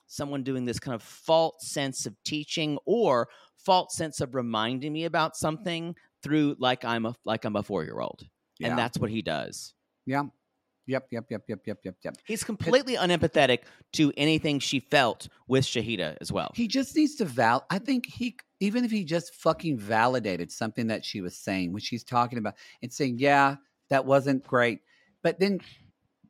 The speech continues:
Speaker 2: Shida, what I love is that she looks at him and she says, "But by the end of the day,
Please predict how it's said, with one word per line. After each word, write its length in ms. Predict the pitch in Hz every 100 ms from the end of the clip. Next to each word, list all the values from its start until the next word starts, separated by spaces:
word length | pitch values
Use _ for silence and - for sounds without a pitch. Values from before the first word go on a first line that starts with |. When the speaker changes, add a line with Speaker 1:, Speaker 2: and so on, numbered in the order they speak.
| _ -
Speaker 2:
Shida, 760 | - 185 214 254 156 98 135 - _ _ _
what 180 | 127 190
I 100 | 214
love 580 | 220 185 220 120 101 123
is 120 | 123
that 140 | 123 151
she 140 | -
looks 240 | 175 185 185
at 60 |
him 180 | 165 196
and 100 | 165
she 140 | -
says, 240 | 147 143 113
"But 260 | 127 170
by 120 | 151 151
the 180 | 151
end 160 | 196 214
of 60 | 190
the 80 | 156
day, 480 | 156 156 131 110